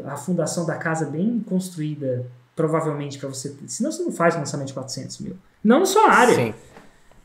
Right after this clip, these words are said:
Speaker 1: Não
Speaker 2: É.
Speaker 1: na sua área. Tipo, tipo, não é que você inventou uma coisa completamente nova, ninguém sabe fazer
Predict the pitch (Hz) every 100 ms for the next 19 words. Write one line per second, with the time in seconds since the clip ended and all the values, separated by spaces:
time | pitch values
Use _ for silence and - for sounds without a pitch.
0 | _ _ 170 208 311 330 381 370 247 262
1 | 175 147 - - - - - 208 - 135
2 | 120 123 - - _ 180 156 160 - -
3 | - _ _ 240 - 147 151 196 247 -
4 | 294 254 226 196 185 185 170 170 165 139
5 | 131 - 139 123 156 175 175 160 156 151
6 | 147 135 139 135 135 127 143 170 175 156
7 | 151 156 156 180 185 156 - 151 139 147
8 | 143 123 -